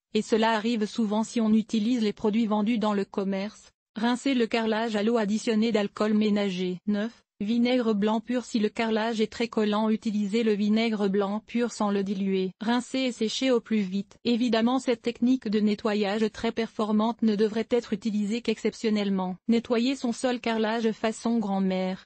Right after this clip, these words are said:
Dix, eau de son. Il s'agit d'un nettoyage en profondeur du carrelage. Recette du nettoyage à l'eau de son. Achetez un kilogramme de son dans une droguerie,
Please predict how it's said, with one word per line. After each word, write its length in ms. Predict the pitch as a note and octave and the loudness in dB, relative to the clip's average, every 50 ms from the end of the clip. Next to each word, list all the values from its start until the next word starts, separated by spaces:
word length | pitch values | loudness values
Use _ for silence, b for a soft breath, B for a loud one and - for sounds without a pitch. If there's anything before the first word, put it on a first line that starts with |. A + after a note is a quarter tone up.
| - | -6
Dix, 500 | G3 F#3 G#3+ A3 A3+ B3+ - - - - _ _ _ - | -2 0 0 0 0 -2 -4 -12 -20 -20 _ _ _ -2
eau 120 | - B3+ B3 | 0 0 2
de 100 | A#3 A#3 | 0 0
son. 240 | A3+ - A#3 A#3 A#3 | -2 0 2 2 4
Il 140 | A#3 A#3 | 4 2
s'agit 380 | G#3+ - A3+ G#3+ G#3+ G#3 B3+ A#3 | 2 2 2 2 2 0 0 0
d'un 160 | A3 G#3 G3+ | 0 0 2
nettoyage 600 | G#3 G#3+ G#3 - G#3+ G3+ G3+ G3+ G#3+ A3 A3 G3+ | 0 0 0 0 -2 -2 0 0 0 0 0 0
en 120 | G#3 G3+ G3+ | 0 -2 -2
profondeur 640 | - - A#3 G#3+ - - A3+ A3 G#3+ A#3 A#3 A#3+ | -2 -2 -2 -2 -2 -2 -2 0 2 2 2 2
du 100 | G#3 G#3 | 0 -2
carrelage. 600 | - - G#3+ G3+ G#3 G3 F#3+ F#3+ F#3+ F#3+ F3+ F3+ F3+ - - | -2 -2 -2 -2 -2 -2 -2 -2 -4 -4 -6 -10 -12 -10 -6
Recette 420 | A3+ A#3 A3+ - - C#4+ C#4 - | -4 -4 -4 -4 -4 -4 -2 -2
du 160 | A#3+ G#3 A3 | 0 0 2
nettoyage 640 | G#3+ A3+ A3 - - A3 G#3 G#3 G#3 F#3+ G3+ A3 A3 | 2 2 2 0 0 -2 0 0 0 0 0 0 0
à 80 | A3 | 0
l'eau 140 | G3+ A3 A3+ | 2 0 0
de 120 | G3 G#3+ G#3 | 0 -2 -4
son. 220 | - - G#3+ G#3+ | -2 -2 0 0
Achetez 480 | G3+ G3 G3+ - A3+ A3 - B3 B3 A3+ | 0 0 -2 -2 -2 -2 0 0 0 0
un 100 | G#3 G#3 | -2 -2
kilogramme 540 | - - A3+ A3 A3 G3+ G#3 G#3+ A3+ A#3 | -2 -2 0 0 0 0 0 0 0 0
de 80 | A3 G#3+ | 0 0
son 220 | G#3 - A3 G#3+ | -2 -2 0 0
dans 120 | G#3 G#3 G#3 | 0 0 0
une 240 | F#3+ G#3 A3 A3 G3+ | 2 2 2 2 0
droguerie, 640 | G3+ G#3 G#3+ G3+ F#3+ G3 G3 F#3+ G3+ G3 G#3 A3 | 0 -2 -2 -2 -2 -2 -2 -2 -4 -4 -6 -6